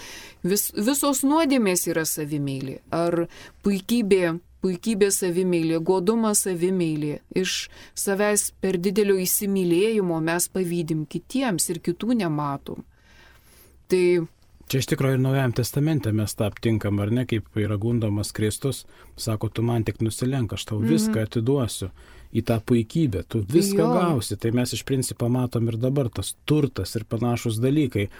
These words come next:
Speaker 2: Įsipatoginam į tą odos gabaliuką, į kažkokį metalo gabaliuką,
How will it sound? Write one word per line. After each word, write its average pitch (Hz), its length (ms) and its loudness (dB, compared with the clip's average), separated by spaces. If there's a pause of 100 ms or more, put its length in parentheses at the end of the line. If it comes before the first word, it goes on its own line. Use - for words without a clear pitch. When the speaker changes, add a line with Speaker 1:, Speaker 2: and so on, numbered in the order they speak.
(260)
Speaker 2:
Įsipatoginam 127 960 4
į 117 140 2
tą 127 180 2
odos 117 440 2
gabaliuką, 110 680 2
į 107 320 0
kažkokį 110 440 -4
metalo 120 460 2
gabaliuką, 131 640 2